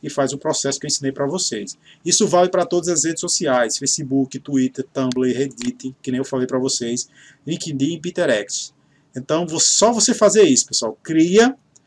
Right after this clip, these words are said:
e você faz a mesma coisa, clica aqui no ícone e já vai dar a opção de você compartilhar nessa rede social. Certo, pessoal? Era isso que eu queria mostrar pra vocês, pessoal, é bem simples, não tenha medo, seu, seu,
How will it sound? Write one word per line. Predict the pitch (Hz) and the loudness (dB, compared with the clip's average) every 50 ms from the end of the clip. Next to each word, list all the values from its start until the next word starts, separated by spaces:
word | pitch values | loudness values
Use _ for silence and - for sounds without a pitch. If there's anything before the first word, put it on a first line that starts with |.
| _ _ _ _ | _ _ _ _
e | 147 143 | -8 -6
você | 135 160 160 - - 147 | -4 -2 -2 -2 -2 -2
faz | - - 151 143 151 | 2 2 2 2 4
a | |
mesma | 143 185 226 233 214 | 0 0 0 0 -2
coisa, | - 147 131 127 - | 0 0 0 0 -2
clica | - - 180 202 208 233 | -4 -4 -4 -2 0 0
aqui | 190 - 196 | 0 0 0
no | 185 190 160 | 0 2 2
ícone | 139 139 156 - 180 185 190 - - - | 2 2 2 2 0 -2 -2 -6 -10 -10
e | 160 147 139 139 131 | -10 -10 -8 -8 -6
já | 127 147 147 | -2 -2 -2
vai | 131 131 139 135 | 0 0 0 2
dar | 143 147 | 2 0
a | |
opção | 151 151 - - 143 135 | 0 0 -2 -4 -4 -4
de | 139 | -4
você | 139 - 151 139 | -4 -4 -6 -6
compartilhar | - 139 131 143 135 - 156 131 120 123 | -8 -6 -6 -6 -8 -6 -4 -4 -4 -2
nessa | 135 131 - 143 127 | -2 -4 -6 -8 -4
rede | - 135 127 127 | -4 -4 -4 -4
social. | - 143 139 - - 185 139 101 - - - - - - - _ - - _ _ _ - - - _ _ _ - | -6 -6 -6 -6 -4 -4 -4 -4 -6 -8 -10 -16 -18 -20 -20 _ -20 -20 _ _ _ -20 -20 -20 _ _ _ -4
Certo, | - - - - 185 214 208 - - | -2 2 4 8 8 8 8 8 4
pessoal? | - - - - 175 143 123 110 104 - - - - - - - - - _ _ _ - - | 0 0 2 4 6 6 6 4 2 -2 -8 -18 -20 -20 -20 -20 -20 -20 _ _ _ -16 -4
Era | 147 160 180 208 202 170 | -2 4 6 8 8 8
isso | 156 180 196 214 208 - - 190 185 | 6 4 6 6 6 4 4 0 0
que | - | -2
eu | 170 - | -2 0
queria | 175 160 165 160 | 0 -2 0 0
mostrar | 160 151 - - 151 143 | -2 -2 0 2 0 2
pra | - 143 | 2 0
vocês, | 131 135 143 - - 131 131 139 135 | -2 -2 -2 -2 0 2 2 2 2
pessoal, | - 131 - - 135 123 | -2 -4 -4 -2 -2 0
é | 123 | 0
bem | 135 180 | -2 0
simples, | 196 - - - - 143 143 147 143 - 139 139 135 - | 2 2 2 2 2 0 -2 -4 -6 -6 -6 -4 -4 -2
não | 131 139 175 180 | -2 -2 -2 -2
tenha | 185 190 185 170 | 0 0 0 0
medo, | 151 135 135 147 151 151 156 | 2 2 2 2 0 0 0
seu, | 143 - - 151 139 | 0 0 0 0 -2
seu, | - - - - - - 143 143 143 | -2 -4 -4 -6 -4 -2 -2 -2 -4